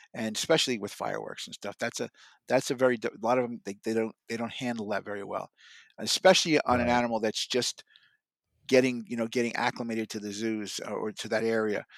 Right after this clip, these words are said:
Speaker 1: So that is a, that is a big problem. I think, you know, most animal experts and, and advocates were, are, are gonna fight,
Speaker 2: Right.
Speaker 1: will fight Disney if Disney ever tried to do something like that
Speaker 2: Yeah.
Speaker 1: anyway. Um, but I think it's,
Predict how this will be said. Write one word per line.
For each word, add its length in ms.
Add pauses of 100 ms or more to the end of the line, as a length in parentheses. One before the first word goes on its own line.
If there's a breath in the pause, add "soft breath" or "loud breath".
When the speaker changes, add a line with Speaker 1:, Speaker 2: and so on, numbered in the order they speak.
(220 loud breath)
Speaker 1:
So 360 (360)
that 200
is 160
a, 80
that 180
is 160
a 40
big 220
problem. 360
I 120
think, 280 (100)
you 60
know, 160
most 420
animal 340
experts 540
and, 260
and 140
advocates 580
were, 200
are, 200
are 100
gonna 200
fight, 400 (380 soft breath)
Speaker 2:
Right. 220
Speaker 1:
will 80
fight 280
Disney 280
if 80
Disney 280
ever 160
tried 240
to 60
do 140
something 320
like 120
that 180
Speaker 2:
Yeah. 80
Speaker 1:
anyway. 400 (480 loud breath)
Um, 240
but 120
I 60
think 260
it's, 180